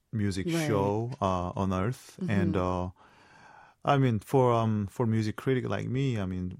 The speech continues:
Speaker 1: for someone who al-, you know, always sort of respected the music industry and, uh,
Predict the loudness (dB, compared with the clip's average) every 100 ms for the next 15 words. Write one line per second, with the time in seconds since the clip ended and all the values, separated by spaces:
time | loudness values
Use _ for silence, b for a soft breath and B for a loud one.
0 | -10 -6 -4 -2 0 -2 -2 -2 -2 -4
1 | -2 -2 -2 -12 -14 -6 -4 2 4 6
2 | 6 4 2 0 -8 -12 B B B B
3 | B -10 -8 -8 -12 _ _ -2 -2 0
4 | -2 -2 0 2 2 2 0 2 2 0
5 | -2 -4 -8 -8 -4 -2 -2 -2 -4 -2
6 | -2 -2 -4 -6